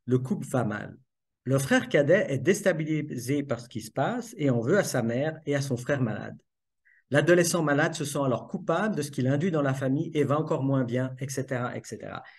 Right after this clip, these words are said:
Et là, on explique justement cette, ce cercle vicieux qu'on peut retrouver justement dans la, dans, dans, dans, dans le fonctionnement des familles.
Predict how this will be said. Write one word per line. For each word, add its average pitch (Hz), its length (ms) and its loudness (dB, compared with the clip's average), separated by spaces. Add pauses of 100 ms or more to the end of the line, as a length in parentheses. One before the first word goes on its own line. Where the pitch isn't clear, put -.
(160)
Et 127 60 2
là, 147 180 6
on 165 60 4
explique 156 360 -2
justement 135 560 -2 (360)
cette, 139 460 -2
ce - 160 -6
cercle 147 380 0
vicieux 127 480 0
qu'on 131 160 -2
peut 135 120 -2
retrouver 165 680 0
justement 131 500 -2
dans 139 160 0
la, 127 140 2
dans, 123 580 0
dans, 110 260 -2
dans, 113 340 -8 (380)
dans 117 120 -2
le 110 100 -2
fonctionnement 147 580 2
des 120 120 0
familles. 107 360 -10